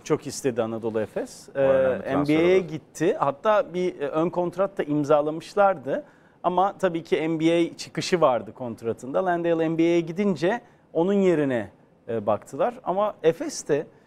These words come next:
Speaker 1: hani çok uzun yıllardır görmediğimiz şeyi görüyoruz. Yani görev tanımına göre oyuncu bakılma işini görüyoruz. Bence bu da değerli. Daha önce hatta bir Mike Tobey'i de yokladılar ama,
Speaker 2: Mike Tobey de
Speaker 1: e,
Speaker 2: önemli oldu.
Speaker 1: Tobey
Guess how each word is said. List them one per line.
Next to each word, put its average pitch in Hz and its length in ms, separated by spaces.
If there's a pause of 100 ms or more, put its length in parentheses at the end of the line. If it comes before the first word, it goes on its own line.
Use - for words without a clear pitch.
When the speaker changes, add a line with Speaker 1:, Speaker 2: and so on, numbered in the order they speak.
(160)
Speaker 1:
hani 156 340
çok 226 220
uzun 202 220
yıllardır 185 520
görmediğimiz 180 720
şeyi 185 160
görüyoruz. 131 360
Yani 127 160
görev 143 260
tanımına 175 480
göre 165 220
oyuncu 165 460
bakılma 135 540 (340)
işini 131 300
görüyoruz. 120 500
Bence 160 280
bu 165 80
da 180 100
değerli. 175 300
Daha 147 200
önce 170 140
hatta 170 260
bir 160 60
Mike 156 280
Tobey'i 185 360
de 180 60
yokladılar 139 560
ama, 196 240 (220)
Speaker 2:
Mike 101 200
Tobey 127 280
de 101 40
Speaker 1:
e, - 20
Speaker 2:
önemli 90 280
oldu. 82 60
Speaker 1:
Tobey 156 320